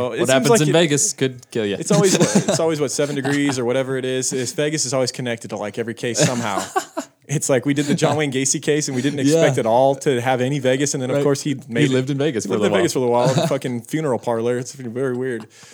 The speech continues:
Speaker 2: Everything comes back here, guys.
Speaker 1: Right. That's right. We're, we're at the hub.
Speaker 2: Yeah, so she had met Travis Alexander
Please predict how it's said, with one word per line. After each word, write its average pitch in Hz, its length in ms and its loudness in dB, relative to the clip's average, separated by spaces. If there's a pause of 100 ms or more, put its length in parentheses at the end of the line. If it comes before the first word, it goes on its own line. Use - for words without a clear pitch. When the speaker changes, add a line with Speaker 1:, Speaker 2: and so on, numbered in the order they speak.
(680)
Speaker 2:
Everything 170 220 0
comes 175 180 -4
back 170 220 0
here, 135 120 -4
guys. 117 500 -2
Speaker 1:
Right. 110 320 -4
That's 113 160 -12
right. 143 180 -2
We're, 147 180 0
we're 131 120 2
at 123 80 0
the 117 60 -2
hub. 110 360 -2 (540)
Speaker 2:
Yeah, 139 140 0
so 127 440 0 (240)
she 143 220 -4
had 131 200 -2
met 165 360 -4 (400)
Travis 147 340 -4
Alexander 117 720 -2